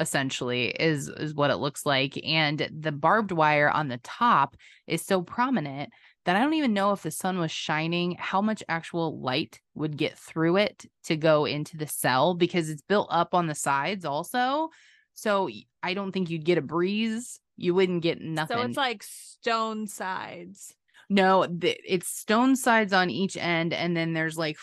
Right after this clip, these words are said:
Speaker 1: four gated individual kind of cell things. Um, but
Speaker 2: So when they
Speaker 1: this
Speaker 2: were in outside time, they were still in,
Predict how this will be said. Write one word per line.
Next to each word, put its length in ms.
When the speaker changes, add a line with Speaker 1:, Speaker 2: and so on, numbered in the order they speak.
Speaker 1:
four 560
gated 760
individual 840
kind 280
of 60
cell 420
things. 560
Um, 480
but 420
Speaker 2:
So 220
when 200
they 100
Speaker 1:
this 80
Speaker 2:
were 180
in 180
outside 720
time, 480
they 260
were 200
still 400
in, 520